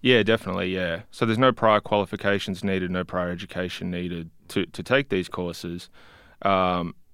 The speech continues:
there will be, you know, some difficult readings. There will be readings that need to be undertaken each week. You will have to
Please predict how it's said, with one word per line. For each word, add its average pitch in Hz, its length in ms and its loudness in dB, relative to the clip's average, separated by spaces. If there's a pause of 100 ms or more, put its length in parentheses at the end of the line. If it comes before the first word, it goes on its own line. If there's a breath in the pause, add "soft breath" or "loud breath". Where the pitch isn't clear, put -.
(240)
there 113 140 4
will 131 180 6
be, 113 480 4
you - 120 -4
know, 95 100 2
some 98 140 -4
difficult 95 340 -6
readings. 92 520 -4
There 92 140 0
will 95 140 0
be 90 100 -2
readings 90 360 -6
that - 100 -16
need 90 160 -8
to - 60 -14
be 90 80 -6
undertaken 90 560 -8
each 82 240 -10
week. 95 300 -2
You 90 60 -8
will 90 180 -6
have 80 260 -10
to 82 280 -10